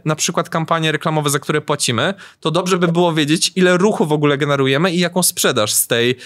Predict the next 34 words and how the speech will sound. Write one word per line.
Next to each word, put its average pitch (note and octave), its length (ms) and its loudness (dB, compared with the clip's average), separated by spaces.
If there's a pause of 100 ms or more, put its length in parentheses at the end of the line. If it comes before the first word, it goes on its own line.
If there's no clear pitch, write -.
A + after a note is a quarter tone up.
(140)
e, B2+ 180 0
konkretnej, C3+ 800 -2
e, C3+ 40 0
kampanii C#3 440 -2
reklamowej. G#2+ 540 0
Więc C3+ 180 0
ta C#3 120 0
analityka, E3 680 -2 (100)
tym D#3 160 0
bardziej, D#3+ 260 0
że D#3+ 60 -2
mamy D#3 200 0
dobry D#3 280 0
czas D3+ 260 -2
i C#3 60 -10
dobre C#3+ 240 0
miejsce, C#3+ 520 0 (320)
e, B2 140 0
w A#2+ 100 -2
nowej D#3 300 2
wersji, D3 320 -2
w C3 80 -6
nowej D3 240 0
odsłonie C3+ 400 0
od B2 100 -2
Google'a, D3 380 0 (340)
to D3+ 140 0
jest D3+ 120 0
zdecydowanie D3 640 -2
element, C3+ 320 -2
którym B2 280 -4
powinniśmy A#2+ 400 -4
się A#2 140 -2
zająć. F#2 520 -4